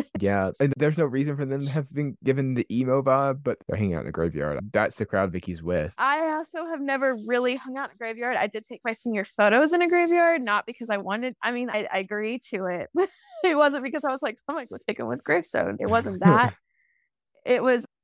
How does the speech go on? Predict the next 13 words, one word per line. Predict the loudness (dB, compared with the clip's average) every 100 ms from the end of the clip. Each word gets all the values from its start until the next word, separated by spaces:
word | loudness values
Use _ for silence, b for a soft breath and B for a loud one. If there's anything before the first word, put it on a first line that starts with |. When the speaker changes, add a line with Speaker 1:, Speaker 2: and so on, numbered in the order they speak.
| _ _ _ _ _ _ _
Speaker 2:
so | -6 -2
my | -2
dad, | -2 -2 -2 -2 -4
actually, | -4 -4 -6 -4 -4 -6 _ _ _ _ _ _ -2
my | 2
dad | 4 2 0
was | -6 -10
sick | -2 0 0 -2 _ _ _ _ _ _ _ _ _ _ _ _
for | -6
five | -2 2 2 2
years | 0 0 0 -2 -6 -14 -20 _ -4
with | -2 -2 _ _ _
leukemia. | -4 0 0 0 0 0